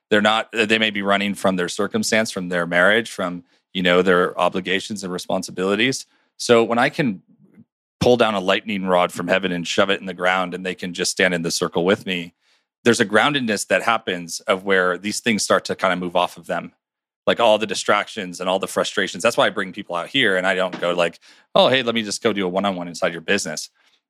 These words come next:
I think that business is a micro tool in my pocket and it has nothing to do with my greatest calling.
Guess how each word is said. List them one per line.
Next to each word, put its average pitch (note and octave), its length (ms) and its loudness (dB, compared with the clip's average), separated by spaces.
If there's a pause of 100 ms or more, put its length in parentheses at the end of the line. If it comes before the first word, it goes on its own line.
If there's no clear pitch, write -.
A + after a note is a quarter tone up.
(180)
I B2+ 120 4
think D3 260 0
that F2+ 220 0
business G#2 560 -2
is F#2+ 320 -2
a G2 120 0
micro F#2 480 -2
tool F2+ 360 -4
in F2 120 -4
my F2 160 2
pocket G#2 580 0
and F#2+ 120 -4
it - 80 -4
has G2+ 200 0
nothing F2 340 -8
to F2+ 80 -12
do E2+ 120 -12
with E2+ 140 -8
my E2+ 100 -2
greatest E2 340 -6
calling. F#2 400 0